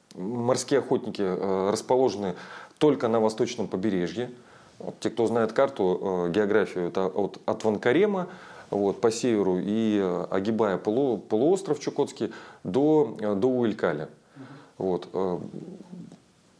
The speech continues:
Speaker 1: что-то около, там, пятнадцати населённых пунктов. Вот. А, но самый, скажем, самый вот, э, самый центр, э,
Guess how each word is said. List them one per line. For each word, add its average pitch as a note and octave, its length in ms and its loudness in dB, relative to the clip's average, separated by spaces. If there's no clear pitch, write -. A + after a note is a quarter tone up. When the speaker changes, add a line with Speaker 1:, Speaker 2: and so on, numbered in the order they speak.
Speaker 1:
что-то D3+ 400 0
около, A#2+ 460 4
там, F2 220 -4
пятнадцати B2 460 0
населённых G#2+ 520 -2
пунктов. F2 340 -6
Вот. F2+ 280 -2
А, F#2+ 720 0
но C3+ 420 2
самый, - 960 0
скажем, G2+ 420 0
самый G#2 340 0
вот, F2 240 -2
э, E2+ 340 -2
самый A2+ 320 2
центр, D3+ 500 0
э, F2+ 240 -4